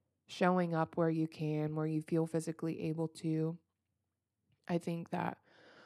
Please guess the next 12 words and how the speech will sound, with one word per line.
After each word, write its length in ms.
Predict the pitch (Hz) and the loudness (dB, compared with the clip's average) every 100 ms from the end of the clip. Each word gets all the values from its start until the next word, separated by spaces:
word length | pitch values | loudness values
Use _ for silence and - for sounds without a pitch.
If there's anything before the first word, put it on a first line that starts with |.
| - - | -20 -2
we're 200 | 185 180 | 6 8
all 160 | 175 180 | 6 2
kind 260 | - 165 | 0 0
of, 160 | 170 - | 0 -2
like, 380 | - - - - _ _ _ _ _ _ - | -8 -8 -10 -16 _ _ _ _ _ _ -20
feeling 520 | - 190 180 175 175 | -2 2 4 4 0
trapped 680 | - 185 165 175 - - - - | -2 2 4 4 0 -10 -12 -2
in 180 | 175 165 | 0 4
this 380 | 165 160 - - | 2 2 -4 -8
current 420 | - 196 185 196 | -8 -2 -2 0
political 920 | - 180 175 180 - 170 170 170 - - _ _ _ _ _ _ _ | 2 6 6 4 4 6 6 4 0 -8 _ _ _ _ _ _ _
situation. 1160 | - - 196 - 180 170 170 - 180 170 175 175 | -10 -2 0 2 4 4 4 2 0 0 -2 -8